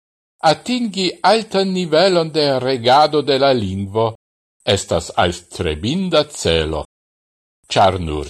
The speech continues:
tiam oni akiras valoran trezoron,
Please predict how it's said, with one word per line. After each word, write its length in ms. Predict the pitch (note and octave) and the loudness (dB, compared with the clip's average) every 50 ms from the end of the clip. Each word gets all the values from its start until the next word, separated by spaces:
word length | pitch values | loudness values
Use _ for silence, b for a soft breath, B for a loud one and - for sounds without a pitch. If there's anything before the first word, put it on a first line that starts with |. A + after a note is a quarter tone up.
| - _ - | -14 _ -6
tiam 480 | - A3+ G#3 G#2+ F2+ D#2 D#2 D#2+ F#2+ - - | -4 -4 -2 -2 -2 -2 -4 -6 -8 -6 -2
oni 220 | B2 A2+ B2 C#3+ - | -2 -2 -2 0 -2
akiras 720 | C3+ - - - - G#2 G#2 A2 G#2+ A2 G#2+ G#2 - - _ _ _ _ _ _ - | -2 -2 -4 -4 -2 0 2 2 4 2 2 0 -2 -12 _ _ _ _ _ _ -12
valoran 840 | - F2+ F#2 F2+ F#2 F#2+ G#2+ D3+ F#3+ G3+ F#3+ F#3 F3 E3+ E3+ E3 - | -4 0 2 2 2 2 2 2 2 2 2 2 2 0 0 -2 -8
trezoron, 800 | - D3 C#3 D#3+ D3 B2 G#2+ G2+ F#2+ G2 G2 G2+ G#2 G2+ G2 F#2+ | -6 -4 -2 0 0 0 2 2 2 2 2 0 0 -2 -2 -4